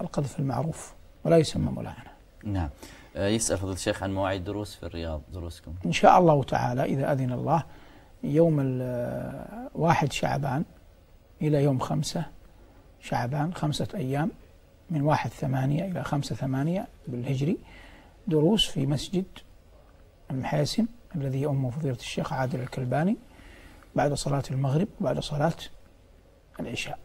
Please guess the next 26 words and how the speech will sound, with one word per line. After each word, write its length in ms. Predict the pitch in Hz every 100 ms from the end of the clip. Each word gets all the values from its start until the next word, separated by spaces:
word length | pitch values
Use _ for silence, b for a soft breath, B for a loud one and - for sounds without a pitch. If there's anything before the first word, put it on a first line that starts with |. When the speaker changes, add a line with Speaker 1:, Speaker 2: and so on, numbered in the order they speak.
| - -
Speaker 1:
دروس 320 | 147 180 -
في 120 | 147
التفسير. 480 | 123 - - - - - B B B
Speaker 2:
ما 60 | B
شاء 140 | - -
الله. 80 |
Speaker 1:
يوم 260 | 170 180 190 - -
الخميس 680 | 151 160 170 160 - - - - - - - - 151
يوافق 400 | 143 131 147 -
ستة 320 | 185 - 113
شعبان 500 | - - 131 147 277 - B B B B -
محاضرة 500 | 156 - 151 165 190
في 160 | 117 151
مخيم 540 | 135 - 160 170 214 - - - - -
الربوة 500 | 147 151 127 123 -
المعروف. 600 | 156 127 120 120 - - -
مخيم 280 | - 180 135
الربوة 400 | 143 147 185 226 -
مخيم 500 | 180 - 139 131 123
ذايع 340 | 123 147 160
معروف 420 | 165 127 135 151
عليه 420 | 139 135 127 127 - B B B B B B -
ثقات 420 | - - 143 -
المشرفين 640 | 131 135 - 135 151 196 -
وفقهم 520 | - - - 139 123
الله. 260 | 127 180